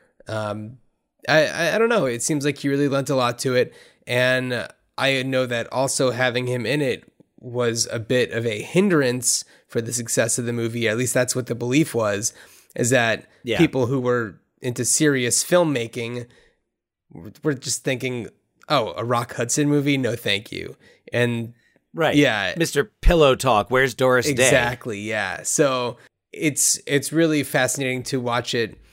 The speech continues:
Speaker 1: you know, years and years later without having any stigma of who this person was, because of course now we know who he was.
Speaker 2: That was the first I ever heard of, of, I mean, the first I e-,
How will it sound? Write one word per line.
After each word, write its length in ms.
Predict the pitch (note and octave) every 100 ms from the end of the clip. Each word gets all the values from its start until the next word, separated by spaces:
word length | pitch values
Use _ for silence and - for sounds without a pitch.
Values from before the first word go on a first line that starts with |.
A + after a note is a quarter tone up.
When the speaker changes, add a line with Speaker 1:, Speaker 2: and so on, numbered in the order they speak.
| _ _ _ _ -
Speaker 1:
you 160 | C#3+
know, 260 | C3+ A2+ A#2
years 380 | A#2 C#3 C3 B2
and 100 | B2
years 260 | G#2+ A2
later 460 | B2+ D#3 C#3 B2 A2+
without 400 | A#2+ A#2+ C#3 C3+
having 420 | - C3+ B2+ B2
any 240 | A#2 A#2+
stigma 800 | A#2 - - C3 B2+ B2 A2+ F#2+
of 340 | - A#2 A#2 A2
who 220 | G#2 C#3+
this 220 | A#2+ A#2
person 400 | - A#2+ - A2
was, 300 | A#2+ B2 A#2+ - -
because 280 | C3+ C#3+ B2+
of 120 | A#2+
course 260 | - C3+ C3+
now 280 | C3+ C#3
we 160 | B2 B2
know 420 | B2+ A2+ G#2 G2 - _ _ _ -
who 240 | D#3 C3
he 200 | A2+ B2
was. 760 | G#2+ C#3 C#3+ G2 F#2+ G#2 - - _ _ _ -
Speaker 2:
That 180 | G#3
was 140 | C#4 F#3
the 100 | G3+
first 420 | - C#3 B2+ - -
I 140 | C3
ever 260 | C3 C#3 B2
heard 320 | D3 G#3 G3
of, 180 | C3+ -
of, 240 | A#2 G#2 - _
I 60 |
mean, 100 | C3+
the 80 | D3+
first 320 | - G3+ F#3+
I 340 | B3 E3 C#3+
e-, 40 | D3